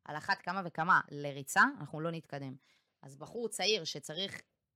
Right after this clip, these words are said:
שרוצה להבין שבשביל ריצה אתה צריך סבלנות,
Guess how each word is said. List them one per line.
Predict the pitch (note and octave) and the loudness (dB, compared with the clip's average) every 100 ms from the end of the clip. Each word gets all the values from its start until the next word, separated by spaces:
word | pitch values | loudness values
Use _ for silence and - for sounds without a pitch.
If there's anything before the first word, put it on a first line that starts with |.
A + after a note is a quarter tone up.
| _ - | _ -12
שרוצה | - D3+ D3+ - A3 G3+ | -8 -6 -4 2 8 8
להבין | D#3+ D3+ D3+ B3 A3+ A#3+ - _ _ _ | 8 4 2 0 0 -2 -8 _ _ _
שבשביל | - - D#3+ C#3+ C#3 D3 C#3 D#3 | -2 2 4 2 0 -4 -6 -6
ריצה | D3 D3+ F#3+ | -6 0 0
אתה | F#3 | 0
צריך | D#3 E3 | -4 -6
סבלנות, | - E3 D3 D3 F#3 C#4 - - | -2 -2 -2 -4 -2 -2 -4 -16